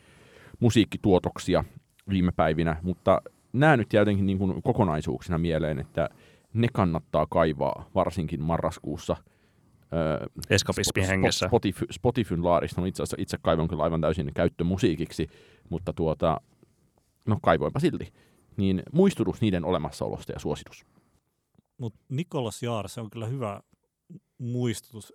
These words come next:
Speaker 3: Ihanaa musaa. Mä palaan toistuvasti siihen. Onko se Sirens-levy,
Speaker 2: Mm.
Speaker 3: jonka mukana tuli yhden punnan kolikko?
Speaker 2: Ö, dollari.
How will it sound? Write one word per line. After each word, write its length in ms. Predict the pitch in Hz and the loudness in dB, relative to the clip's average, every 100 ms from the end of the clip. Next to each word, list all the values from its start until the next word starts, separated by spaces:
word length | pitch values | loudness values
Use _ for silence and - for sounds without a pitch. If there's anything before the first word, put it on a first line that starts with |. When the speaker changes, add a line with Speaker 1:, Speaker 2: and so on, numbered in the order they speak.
| _ _ _ _ _ - | _ _ _ _ _ -14
Speaker 3:
Ihanaa 440 | 117 123 98 98 104 _ - | -10 -8 -8 -8 -12 _ -12
musaa. 380 | 117 120 113 98 | -10 -8 -8 -8
Mä 100 | 107 | -4
palaan 420 | 127 117 110 120 _ _ _ _ _ _ _ _ _ _ _ - | -2 -2 -2 -8 _ _ _ _ _ _ _ _ _ _ _ -6
toistuvasti 560 | 135 120 110 95 - | -4 -4 -6 -14 -14
siihen. 260 | 107 107 98 | -14 -12 -12
Onko 180 | 117 - | -12 -16
se 100 | 127 | -10
Sirens-levy, 840 | - 131 110 95 - 107 98 95 | -2 -2 -2 -6 -10 -12 -12 -8
Speaker 2:
Mm. 80 | - | -4
Speaker 3:
jonka 160 | 123 127 | -2 0
mukana 280 | 127 113 | 0 -2
tuli 240 | 110 117 120 | -2 -6 -2
yhden 360 | 147 147 104 | 0 0 -2
punnan 340 | 98 117 107 104 | -6 -8 -8 -6
kolikko? 560 | 139 120 95 - - 90 - - | -6 -4 -8 -12 -20 -18 -18 -8
Speaker 2:
Ö, 60 | 78 98 92 | 0 2 2
dollari. 320 | 98 92 - | 2 2 -2